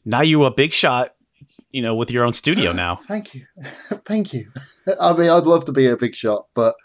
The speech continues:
Speaker 2: you know, we, we're slow going. Um, we're quite small, um, which is fine. I, I, I like the little, um, uh, the little cult following that we have.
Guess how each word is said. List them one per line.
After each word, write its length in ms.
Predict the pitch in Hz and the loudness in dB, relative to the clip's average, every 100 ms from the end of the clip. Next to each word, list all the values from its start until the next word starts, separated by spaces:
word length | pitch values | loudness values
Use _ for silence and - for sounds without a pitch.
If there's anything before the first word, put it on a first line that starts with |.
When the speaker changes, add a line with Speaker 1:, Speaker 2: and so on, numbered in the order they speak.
| - - _ - | -20 -20 _ 2
Speaker 2:
you 80 | |
know, 180 | 185 156 | 4 6
we, 160 | 180 202 | 6 4
we're 140 | 240 | 2
slow 240 | - 247 180 | 4 4 6
going. 400 | 160 143 180 - - | 6 4 2 -4 0
Um, 320 | 147 143 147 151 | 4 6 4 0
we're 140 | 247 | -2
quite 240 | - 190 | 4 2
small, 460 | - 147 135 165 - _ - | 2 4 4 4 0 _ -2
um, 380 | 131 123 123 _ _ | 2 2 0 _ _
which 160 | - 262 | -4 -2
is 140 | 254 | 0
fine. 400 | - 135 139 185 _ _ - _ | 4 4 4 0 _ _ -20 _
I, 60 | 151 | 2
I, 280 | 160 156 165 | 4 6 4
I 180 | 170 175 | 4 4
like 280 | 175 175 - | 4 2 2
the 100 | 165 | 4
little, 260 | 156 151 | 4 6
um, 400 | 147 139 135 123 _ _ _ _ _ _ - | 6 6 4 0 _ _ _ _ _ _ 2
uh, 160 | 139 131 | 4 6
the 80 | |
little 200 | 143 139 | 4 2
cult 300 | 139 175 165 | 2 2 2
following 580 | - 165 147 139 131 127 - | 0 2 4 6 4 2 -2
that 140 | 123 | 0
we 100 | 123 | 0
have. 400 | 117 120 139 | 0 0 0